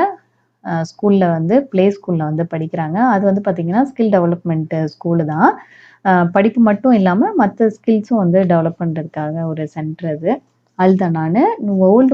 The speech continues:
முவேலால வந்து இருக்கு. அவங்களோட நம்பரு, லொகேஷனு, WhatsApp நம்பரும் அனுப்புறேன். டிஸ்கிரிப்ஷன் பாக்ஸ்லயும் நான் வந்து வைக்கிறேன். நீங்க வந்து உங்களுக்கு வேணும்னா, நீங்க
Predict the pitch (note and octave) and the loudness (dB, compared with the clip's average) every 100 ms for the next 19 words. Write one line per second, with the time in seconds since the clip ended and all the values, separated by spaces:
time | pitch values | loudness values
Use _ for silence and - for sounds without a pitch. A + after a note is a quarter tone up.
0 | A#3 F3 E3 D#3+ D3+ D3 D#3 F3+ D#3+ D3+ | 4 4 0 0 -2 -4 -2 0 0 -2
1 | - F3 - _ _ _ - F#3+ F#3+ F#3+ | -4 -4 -6 _ _ _ -4 0 2 4
2 | F3+ F#3 F4 F#4 F#3+ E3+ E3 A3+ A#3+ F3+ | 4 6 4 2 0 2 2 4 4 4
3 | G#3+ F#4+ _ _ _ _ _ - F#3 F3 | 2 0 _ _ _ _ _ -2 0 0
4 | - B3 A#3+ F#3+ A3 G#4+ - _ F3 F3 | 2 2 2 0 2 0 -4 _ 0 0
5 | G3 - G#3 F#3 D#3+ D#3 G3 A3+ - F3 | 0 -4 -2 -2 0 0 2 0 -2 -4
6 | E3+ F3+ - E3+ F3+ G#4 - _ _ - | -2 -2 -2 -2 0 -2 -4 _ _ -6
7 | F#3+ - B3 B3 G#3+ F3+ E3 - F3 G3 | -4 -2 -4 0 0 2 2 0 -2 0
8 | F#3+ E3 D#3 E3 E3 D#3+ D3+ D3+ D3+ F3 | 0 0 -2 0 0 0 -2 -4 -6 -4
9 | G3+ D#4+ G3+ E3 D#3 F3+ G3+ F3 D#3 D#3 | 0 2 2 2 0 2 2 0 -2 -4
10 | D#3+ F3 A#3 D4 A3 C#4+ E4+ G#3 F3 | 0 2 4 4 4 2 2 2 2